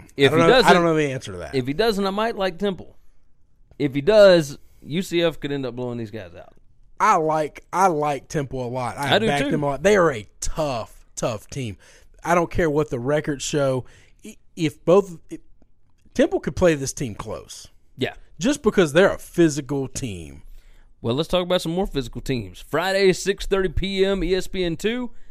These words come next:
Speaker 1: Pittsburgh at Virginia. Virginia is a seven and a half point favorite. The
Speaker 2: Seven and a half
Speaker 1: metric-,
Speaker 2: point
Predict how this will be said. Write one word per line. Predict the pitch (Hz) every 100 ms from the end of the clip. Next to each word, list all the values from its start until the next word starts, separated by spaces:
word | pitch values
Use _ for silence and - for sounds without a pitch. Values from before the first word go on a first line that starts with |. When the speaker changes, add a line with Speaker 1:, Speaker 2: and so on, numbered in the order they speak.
| - - - - -
Speaker 1:
Pittsburgh | 226 - 196 226 233 233 - -
at | 185 -
Virginia. | 156 139 127 113 180 139 76 - - -
Virginia | - 120 202 202
is | 156 131
a | 120
seven | - 180 175
and | 139
a |
half | 165 160
point | 165 151 120
favorite. | 180 190 185 - - - - - - - - - - - - - - -
The | -
Speaker 2:
Seven | - 226 180
and | 254 131
a |
half | - 175 190
Speaker 1:
metric-, | -
Speaker 2:
point | 156 113